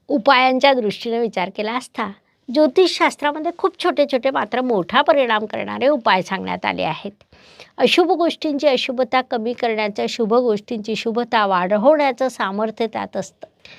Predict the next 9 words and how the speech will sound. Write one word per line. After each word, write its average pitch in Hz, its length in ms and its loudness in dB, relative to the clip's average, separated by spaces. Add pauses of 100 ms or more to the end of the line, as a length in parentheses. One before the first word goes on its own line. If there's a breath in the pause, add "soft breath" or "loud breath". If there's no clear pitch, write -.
(240 loud breath)
त्यानुसार 226 520 2 (400 soft breath)
मे 311 220 8
महिन्याचा 320 500 2
विचार 226 400 0
केला 214 180 -2
असता 220 360 -8 (320)
वृषभ 262 320 6 (140)
जातकांनी 202 600 -4
शुक्रवारी 240 680 2